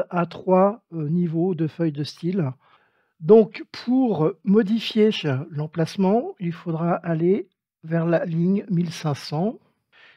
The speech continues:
Et donc, vous avez ici, donc, l'emplacement des watermarks. Donc, euh,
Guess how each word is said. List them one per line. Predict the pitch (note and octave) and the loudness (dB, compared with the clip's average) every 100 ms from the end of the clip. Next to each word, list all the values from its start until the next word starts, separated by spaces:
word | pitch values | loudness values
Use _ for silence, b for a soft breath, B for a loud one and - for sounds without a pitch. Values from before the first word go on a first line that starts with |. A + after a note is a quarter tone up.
| b | b
Et | E3 | 0
donc, | E3 G#3 | 2 2
vous | F#3 | 4
avez | F#3 F3 F#3 C4+ | 4 6 4 4
ici, | G3 E3+ - F3 A#3+ - D#3 - - | -4 -4 -4 -4 -4 -2 -2 -4 -6
donc, | D3+ F3 F#3+ - C#3+ - - | -2 -2 -2 -8 -10 -10 -2
l'emplacement | F3+ F3+ F#3 - - D#3 G3+ - _ _ _ _ _ _ _ _ | -2 2 0 0 -2 -2 -2 -8 _ _ _ _ _ _ _ _
des | E3 | 4
watermarks. | F3 F3 F#3 D#3+ A2+ - - - _ | 4 4 0 0 -4 -10 -18 -20 _
Donc, | C3+ C3 C3 C3+ | -10 -10 -6 -4
euh, | B2+ A#2+ | -2 -2